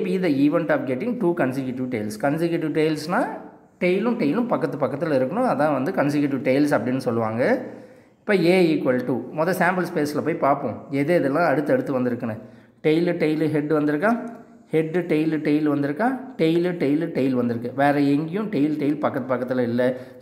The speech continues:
So, A நம்ம எடுத்து எழுதிக்கிறோம். Tail, tail, head, head, tail, tail, tail, tail, tail நம்ம எடுத்து எழுதிக்கிறோம். இங்க A-வோட value கிடைச்சிருச்சு. அப்ப N of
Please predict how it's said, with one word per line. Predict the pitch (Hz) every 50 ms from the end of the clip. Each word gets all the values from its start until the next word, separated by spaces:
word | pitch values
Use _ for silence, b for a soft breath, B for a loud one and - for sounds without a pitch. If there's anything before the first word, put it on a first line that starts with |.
| -
So, | - 156 147 165 175 151 - - - - - 127 127 143 147
A | 147 151 160 151 151 143
நம்ம | 131 131 127
எடுத்து | 123 123 123 123 139 127
எழுதிக்கிறோம். | 131 127 127 131 151 214 240 226 -
Tail, | 131 131 131 139 135 135
tail, | 139 131 131 135 135 143
head, | 135 139 165 226 233
head, | 185 139 131 147 147 139 143
tail, | 139 139 139 135 127 135
tail, | 135 135 156 202 262 247 254
tail, | 160 135 139 139 135 131 -
tail, | 123 123 127 147 147 147
tail | 123 113 123 131 139
நம்ம | 139 117 110 110
எடுத்து | 107 - - 120 113
எழுதிக்கிறோம். | 113 113 113 110 117 117 127 147 B B B B B B B - 131
இங்க | 131 135 135 135 143 131 131 139
A-வோட | 147 147 139 135 135 131
value | 131 135 135 135 131 135
கிடைச்சிருச்சு. | 131 131 131 139 135 - - 208
அப்ப | 175 170 143 123 131 135
N | 156 185 208 214
of | 214 185